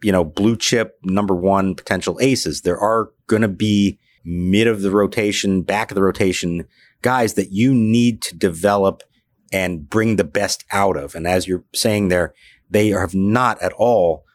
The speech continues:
done a good job of bringing the best out of players. We're not asking them to be great, but you're asking them to be at least competent and improve over time. When you see the same things happening over and over, over the course of several years,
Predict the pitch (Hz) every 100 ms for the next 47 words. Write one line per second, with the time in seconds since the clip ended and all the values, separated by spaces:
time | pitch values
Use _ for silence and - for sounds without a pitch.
0 | _ 95 90 95 90 95 92 85 80 104
1 | 101 95 80 73 107 113 - - - 87
2 | 85 - - 85 73 71 _ - 92 113
3 | 127 135 139 131 131 120 127 101 120 151
4 | 78 - _ - 92 101 120 123 123 113
5 | 107 101 92 85 107 104 95 - _ _
6 | - 92 - 107 120 - - 131 127 127
7 | 107 - 113 107 104 98 - _ _ -
8 | 120 104 - - 135 190 120 87 90 78
9 | 80 - 73 - _ _ _ _ - 107
10 | 104 101 - 110 95 - - 139 156 143
11 | 123 131 - 110 113 101 90 107 107 101
12 | 104 95 82 85 - 98 87 - 101 92
13 | 87 104